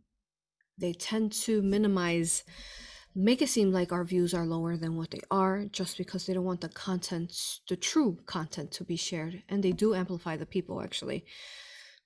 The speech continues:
who are usually, <laughs> uh, sharing false or semi-false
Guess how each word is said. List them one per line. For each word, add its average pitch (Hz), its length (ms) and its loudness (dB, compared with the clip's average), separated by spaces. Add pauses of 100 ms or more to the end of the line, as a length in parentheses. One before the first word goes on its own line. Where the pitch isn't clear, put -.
(120)
who 165 340 -2
are 190 120 0
usually, 196 520 4 (200)
<laughs> - 200 -14
uh, 180 60 -6
sharing 170 540 -2
false - 640 -8 (300)
or 202 300 0 (1300)
semi-false - 920 -4